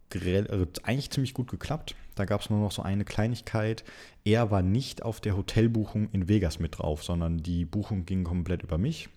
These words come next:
Das heißt, ich musste nochmal im Hotel anrufen und sagen so, "Ey, yo, ich reise hier mit einem und, ähm, der hat einen Koffer verloren und den schicken wir jetzt direkt zu euch, ob ihr das wollt oder nicht.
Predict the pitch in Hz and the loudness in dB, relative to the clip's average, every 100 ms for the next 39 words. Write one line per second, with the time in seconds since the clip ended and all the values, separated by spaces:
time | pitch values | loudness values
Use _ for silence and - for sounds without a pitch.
0 | - 90 101 90 - 113 117 107 98 92 | -8 -4 -2 -2 -2 0 0 0 0 0
1 | 85 80 80 131 120 107 110 - 113 107 | 0 -2 0 2 2 0 -2 -2 -2 -2
2 | - - - - 95 87 76 98 92 107 | -8 -18 -12 -2 0 2 2 2 2 2
3 | 98 87 - 92 110 107 113 - 104 117 | 0 -2 0 2 2 2 2 0 -2 0
4 | 123 127 - - - 101 95 92 92 92 | 0 -2 -8 -20 -8 2 4 6 4 2
5 | 90 85 82 82 80 82 80 80 - - | -2 0 0 -2 0 0 0 -2 -4 -2
6 | 117 113 113 113 117 120 127 - - - | -2 0 0 2 2 0 -6 -14 -20 -20
7 | - - 98 95 90 110 104 90 - 87 | -20 -4 -2 0 0 2 2 2 2 -4
8 | - - 113 87 71 - - - 85 90 | -4 -2 4 4 2 -4 -10 -4 0 2
9 | 78 78 87 78 76 82 156 - | 2 2 2 2 2 2 0 -4